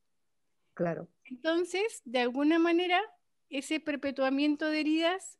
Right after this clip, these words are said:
Speaker 2: eh, tiene efectos o vestimentas, como puede ser la ideología, como puede ser el
Speaker 1: Ujú.
Speaker 2: abandono, el resentimiento.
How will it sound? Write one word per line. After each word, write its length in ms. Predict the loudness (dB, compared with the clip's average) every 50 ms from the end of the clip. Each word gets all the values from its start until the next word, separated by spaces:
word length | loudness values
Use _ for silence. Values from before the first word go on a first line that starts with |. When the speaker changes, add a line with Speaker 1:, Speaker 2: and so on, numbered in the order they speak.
| _ -6
Speaker 2:
eh, 380 | -4 -4 -2 -4 -4 -6 -8 _
tiene 260 | -6 -2 0 2 2
efectos 520 | 0 0 -2 -6 -6 -6 -6 _ -6 -4 -2
o 260 | -2 -4 -4 -4 -8 -10
vestimentas, 840 | -8 -8 -8 -8 -8 _ -6 -2 0 2 2 2 0 -2 -8 -8 -14
como 300 | _ -8 -6 -6 -6 -6 -4
puede 280 | -2 -2 0 0 -2
ser 220 | -4 -4 -8 -8 -6
la 200 | -4 -4 -2 -2
ideología, 840 | -2 -2 -2 -4 -4 -8 -8 -10 -8 -6 -4 -2 -2 -2 -4 -6
como 280 | -8 -10 -10 -10 -10 -8
puede 380 | _ -6 -6 -4 -4 -6 -6
ser 240 | -8 -8 -8 -6 -6
el 140 | -6 -4 -2
Speaker 1:
Ujú. 40 | 0
Speaker 2:
abandono, 560 | 0 0 -2 -2 -6 -4 -4 -4 -4 -4 -6 -8
el 100 | -8 -8
resentimiento. 880 | -10 -10 -10 -12 -12 -10 -12 -12 -10 -10 -8 -10 -10 -12 -14 -18 -18